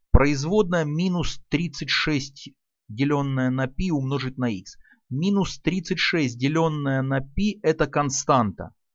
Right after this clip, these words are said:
И эта константа умножается на какую-то функцию, в данном случае на икс.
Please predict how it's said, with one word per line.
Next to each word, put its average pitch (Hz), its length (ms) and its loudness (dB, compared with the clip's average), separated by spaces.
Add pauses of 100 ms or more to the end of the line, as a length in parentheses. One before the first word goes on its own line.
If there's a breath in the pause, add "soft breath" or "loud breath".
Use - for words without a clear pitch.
(440)
И 135 60 2
эта 139 200 6
константа 175 800 2
умножается 143 1000 2
на 139 260 0
какую-то 131 760 0
функцию, 95 720 -4
в 101 80 -20
данном 127 300 -2
случае 117 360 -8
на 113 140 -2
икс. - 400 -10